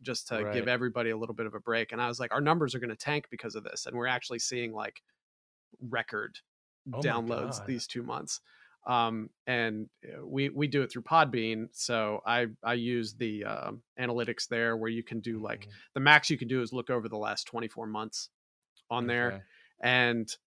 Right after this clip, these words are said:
Speaker 1: a real kind of mind-blowing thing f-, for me is, like, you know, like, covid in twenty, like, in tw-, starting in twenty twenty, like, nobody knew how to track podcast download metrics anymore. Like,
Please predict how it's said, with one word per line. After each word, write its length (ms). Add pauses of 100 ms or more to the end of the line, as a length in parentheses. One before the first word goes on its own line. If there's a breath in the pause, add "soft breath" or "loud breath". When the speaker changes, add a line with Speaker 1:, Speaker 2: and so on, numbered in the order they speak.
(140)
Speaker 1:
a 60
real 180
kind 200
of 40
mind-blowing 600
thing 440
f-, 300
for 160
me 540 (260)
is, 240
like, 160 (400 soft breath)
you 80
know, 100
like, 140 (260)
covid 720 (220)
in 180
twenty, 380
like, 160
in 100
tw-, 180
starting 280
in 40
twenty 280
twenty, 420
like, 160
nobody 340
knew 280
how 460
to 400
track 380
podcast 480
download 360
metrics 340
anymore. 420
Like, 220